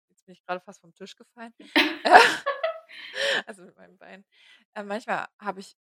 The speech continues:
Speaker 1: versucht, meine Hand gegen die Wand zu halten und sozusagen mir so zu ein, einzubilden, dass die Person da drüben das auch macht und dass wir uns dadurch, ähm, Halt <laughs> geben,
Speaker 2: Ja.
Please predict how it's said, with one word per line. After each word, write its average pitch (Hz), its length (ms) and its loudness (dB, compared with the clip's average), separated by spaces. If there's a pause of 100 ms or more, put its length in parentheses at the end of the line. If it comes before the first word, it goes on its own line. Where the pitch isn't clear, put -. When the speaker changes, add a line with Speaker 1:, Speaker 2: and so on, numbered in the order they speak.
(100)
Speaker 1:
versucht, 185 600 -12 (180)
meine 180 380 -10
Hand 180 320 -12
gegen 175 200 -16
die 165 140 -20
Wand 175 260 -14
zu 180 160 -20
halten 175 320 -16
und 170 180 -20
sozusagen 165 880 -20
mir 180 80 -18
so 170 120 -20
zu - 240 -20
ein, - 240 -16 (100)
einzubilden, 175 720 -8
dass - 280 -20 (360)
die 185 40 -20
Person 180 640 -8 (400)
da 170 180 -16 (180)
drüben 185 260 -6
das 180 300 -6
auch 196 220 0
macht 185 340 -4
und 175 160 -20
dass - 300 -20 (460)
wir 196 100 -2
uns 196 200 -4
dadurch, 175 580 -2
ähm, 180 260 -8
Halt 196 320 -2
<laughs> - 20 -20
geben, 240 440 2 (300)
Speaker 2:
Ja. 208 640 4